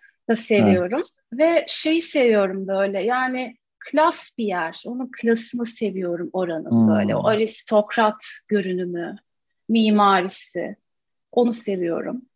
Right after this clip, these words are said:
Speaker 2: Çok güzel.
Speaker 1: Ee, yani insan haklarına çok saygılı olması, kozmopolit olması. Ben böyle zaten sakin bir yapım olduğu için,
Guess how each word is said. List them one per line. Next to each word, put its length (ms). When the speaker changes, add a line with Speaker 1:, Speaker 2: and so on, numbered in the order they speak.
Speaker 2:
Çok 260
güzel. 320
Speaker 1:
Ee, 60
yani 380
insan 380
haklarına 500
çok 220
saygılı 500
olması, 380
kozmopolit 800
olması. 760
Ben 240
böyle 260
zaten 440
sakin 580
bir 80
yapım 340
olduğu 360
için, 500